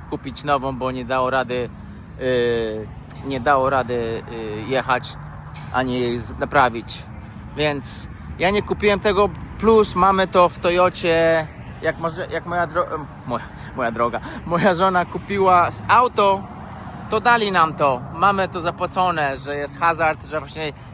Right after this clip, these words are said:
jak, jak są opony na aucie, tym, co mamy, to te opony mamy za darmo. Na przykład jak coś się przebije czy coś,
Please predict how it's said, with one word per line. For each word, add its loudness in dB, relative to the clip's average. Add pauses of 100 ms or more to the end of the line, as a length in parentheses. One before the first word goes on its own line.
jak, 2 (240)
jak 4
są 6
opony 4
na 4
aucie, 2
tym, -4
co -2
mamy, 2 (840)
to 2 (420)
te 2
opony 2
mamy 0
za -6
darmo. 2
Na -4
przykład -8
jak -16
coś -12
się -10
przebije -6
czy -12
coś, -4